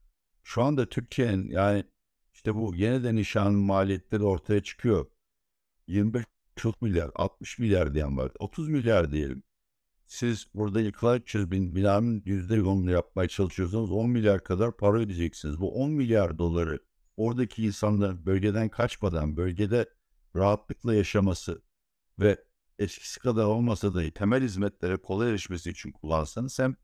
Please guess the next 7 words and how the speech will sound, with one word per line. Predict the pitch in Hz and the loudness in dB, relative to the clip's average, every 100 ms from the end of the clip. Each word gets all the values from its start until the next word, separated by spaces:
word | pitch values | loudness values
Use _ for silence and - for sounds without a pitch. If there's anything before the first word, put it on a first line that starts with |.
| _ _ _ | _ _ _
seçmen | - 107 - 131 139 | -6 -6 -2 0 2
memnuniyeti | 127 104 87 80 78 - | 2 2 2 0 -2 -2
artar | 78 - 120 107 | -4 -2 -2 0
hem | 123 113 | -2 0
bir | |
anlamda | 135 147 127 110 98 | 0 2 0 0 2
yani | 113 107 | 2 0